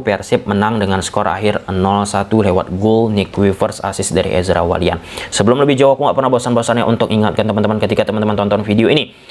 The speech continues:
sekalian tekan tombol like-nya. Kita bahas pertama,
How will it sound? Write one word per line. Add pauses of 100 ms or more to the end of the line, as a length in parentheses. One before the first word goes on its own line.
(200)
sekalian
tekan
tombol
like-nya.
Kita
bahas
pertama,